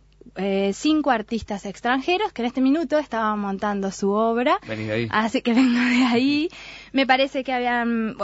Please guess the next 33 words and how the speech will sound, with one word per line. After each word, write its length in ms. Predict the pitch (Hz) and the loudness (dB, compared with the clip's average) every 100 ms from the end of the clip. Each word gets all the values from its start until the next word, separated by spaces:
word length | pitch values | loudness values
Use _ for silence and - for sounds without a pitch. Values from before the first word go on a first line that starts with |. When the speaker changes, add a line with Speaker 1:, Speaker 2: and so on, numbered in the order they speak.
| 202 | -2
Speaker 1:
la, 320 | 226 247 240 | 2 2 2
la, 200 | 262 226 | 2 2
la 180 | 254 247 | 0 0
que 140 | 262 | 0
vi 360 | 254 311 302 262 | 0 0 0 -2
concretamente 1120 | 254 240 254 247 240 247 247 247 247 240 214 | -4 0 0 2 2 2 2 2 2 2 2
es 60 | 226 | 2
la 160 | 214 | 2
de 180 | 214 175 | 2 0
Fritz 400 | - 240 233 - - | 0 0 -2 -4 -8
Buenner, 640 | 190 247 262 262 294 392 - - - - - - | 0 2 4 2 2 -2 -8 -20 -20 -20 -20 -16
eh, 800 | 170 170 175 175 165 156 135 92 - _ - - - - - | -10 -8 -6 -6 -6 -8 -12 -14 -20 _ -20 -20 -20 -20 -6
un 180 | 214 | 0
artista 580 | 226 214 247 220 - 214 | 0 0 -2 -2 0 0
estadounidense 1120 | 202 - 190 196 208 254 285 285 285 302 294 302 | 0 -4 -4 -2 0 2 2 0 0 0 2 0
que 120 | 285 | -2
trabaja 480 | 262 269 269 285 294 | -2 2 2 2 -2
con 160 | 269 254 | -4 -2
intervención 680 | 240 226 220 220 226 269 262 | -2 -2 -2 -4 -2 0 2
de 80 | |
instalaciones 800 | 262 220 214 208 220 277 277 269 | 0 0 -2 -2 0 0 2 0
en 80 | 220 | -4
el 140 | 196 202 | -4 -2
desierto 800 | 233 - 311 294 269 247 311 381 - - - | -2 0 2 2 0 2 0 0 -6 -20 -6
y 100 | 302 | -2
que 160 | 320 330 | 0 0
trae 400 | 370 359 302 247 | 2 2 2 0
una 240 | 262 262 | 0 0
de 80 | 247 | 0
esas 300 | 254 247 220 | -2 -4 -4
i-, 140 | 220 - | -6 -2
instalaciones 760 | 240 - 220 226 - 269 254 | -2 0 0 0 0 0 0
sonoras 680 | - 294 330 320 285 320 - | 2 2 2 2 2 0 -4